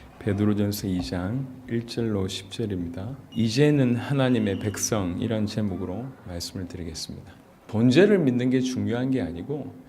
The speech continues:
그 하나님의 존재를 실제로 믿을 때 나는 어떤 믿음을 가지냐, 이게 중요하거든요.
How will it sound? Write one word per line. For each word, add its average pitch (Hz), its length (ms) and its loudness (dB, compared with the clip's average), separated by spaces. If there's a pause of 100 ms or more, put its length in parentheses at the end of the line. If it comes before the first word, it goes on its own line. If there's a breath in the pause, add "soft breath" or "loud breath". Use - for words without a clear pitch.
(300 loud breath)
그 - 120 0
하나님의 156 560 4
존재를 131 440 2
실제로 202 460 2
믿을 175 400 2
때 127 120 2
나는 131 260 0
어떤 170 340 0
믿음을 196 320 0
가지냐, 104 720 -4
이게 139 220 0
중요하거든요. 107 760 -6